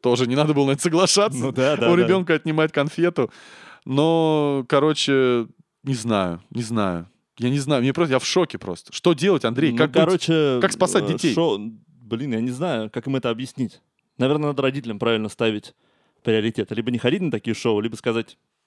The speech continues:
Speaker 2: "Угорай, это прикол".
Speaker 1: <laughs>
Speaker 2: Это,
Speaker 1: Андрей.
Speaker 2: типа, не принимай это серьезно. Я бы вот так и ребенку говорил, если он уж очень хочет.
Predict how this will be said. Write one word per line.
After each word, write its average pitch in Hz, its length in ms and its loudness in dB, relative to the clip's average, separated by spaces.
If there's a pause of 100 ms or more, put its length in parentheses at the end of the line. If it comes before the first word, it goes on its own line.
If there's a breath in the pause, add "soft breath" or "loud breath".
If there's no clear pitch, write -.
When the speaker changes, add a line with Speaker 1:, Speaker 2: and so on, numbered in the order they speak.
Speaker 2:
"Угорай, 113 500 -2 (140)
это 123 240 -2
прикол". 110 500 -2 (200)
Speaker 1:
<laughs> - 120 -6 (640 loud breath)
Speaker 2:
Это, 139 100 2
Speaker 1:
Андрей. 127 340 4
Speaker 2:
типа, 117 120 -4
не 127 100 0
принимай 131 440 0
это 117 220 -2
серьезно. 110 540 -4
Я 110 140 -4
бы 107 100 -10
вот 110 100 -8
так 107 200 -6
и 107 40 -8
ребенку 101 360 -8
говорил, 107 400 -2
если 117 160 -4
он 117 160 -4
уж 110 160 -4
очень 113 200 -2
хочет. - 360 -4